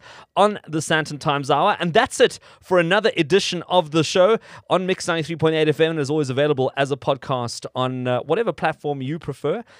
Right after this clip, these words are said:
And enjoy. Make sure that you subscribe, you like, you rate, you do all the good things that you need to do. If you want to get in touch, you can email editor at santontimes dot co dot Z A, or you can connect with us on social media at Santon Times. And you can also visit the website, w w w dot santon times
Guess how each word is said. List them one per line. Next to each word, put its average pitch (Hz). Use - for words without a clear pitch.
And 127
enjoy. 127
Make 143
sure -
that 135
you 123
subscribe, 165
you 123
like, 135
you 113
rate, 123
you 123
do 123
all 147
the 131
good 123
things 127
that 123
you 117
need 120
to 120
do. 131
If -
you 196
want 240
to 240
get 208
in 202
touch, 220
you 185
can 175
email 185
editor 190
at 147
santontimes 160
dot 143
co 143
dot 131
Z 143
A, 139
or 131
you 135
can 120
connect 143
with 139
us 131
on 151
social 139
media 123
at 143
Santon 131
Times. 196
And 120
you 113
can 127
also 131
visit 127
the 143
website, 147
w 135
w 123
w 117
dot 110
santon 123
times 98